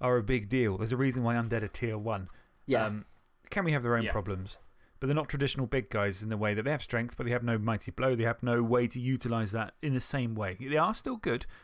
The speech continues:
Speaker 1: very good, in fact. But it's, you know, so the fact that you can exchange a skill for other skills, cool, that's fine. But exchanging the one thing that keeps the big guy in check seems very strange to me. <laughs> Well,
Speaker 2: The
Speaker 1: why that skill, you know?
Speaker 2: The,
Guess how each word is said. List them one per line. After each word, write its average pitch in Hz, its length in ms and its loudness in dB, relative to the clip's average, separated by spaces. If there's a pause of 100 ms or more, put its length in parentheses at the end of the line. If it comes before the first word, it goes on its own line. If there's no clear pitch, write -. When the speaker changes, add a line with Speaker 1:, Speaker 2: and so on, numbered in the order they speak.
(180)
Speaker 1:
very 165 200 2
good, 107 140 -2
in 98 100 -8
fact. 107 360 -4
But 123 100 -2
it's, - 200 -12
you 156 100 -6
know, 107 180 -6 (500)
so 165 120 -4
the 165 180 -2
fact 226 240 -2
that 160 140 -4
you 156 120 -2
can 143 240 -6
exchange 160 600 -6
a 156 60 -2
skill 135 460 -2
for - 260 -6
other 131 160 0
skills, 123 440 -2 (100)
cool, 180 320 2
that's 151 220 -4
fine. 147 340 -6 (400)
But 139 140 2
exchanging 175 680 -6 (280)
the 139 160 0
one 160 300 2
thing 151 240 -2
that 127 120 -4
keeps - 280 -8
the 127 80 -6
big 127 200 -2
guy 127 180 0
in 117 120 0
check - 400 -2 (240)
seems 120 320 -4
very 240 320 2
strange 202 460 0
to 143 80 0
me. 113 240 0
<laughs> 101 60 2 (1000)
Well, 208 100 4
Speaker 2:
The 202 220 12
Speaker 1:
why 440 200 6
that 415 220 0
skill, 143 480 2
you 151 100 0
know? 196 240 4
Speaker 2:
The, 220 240 12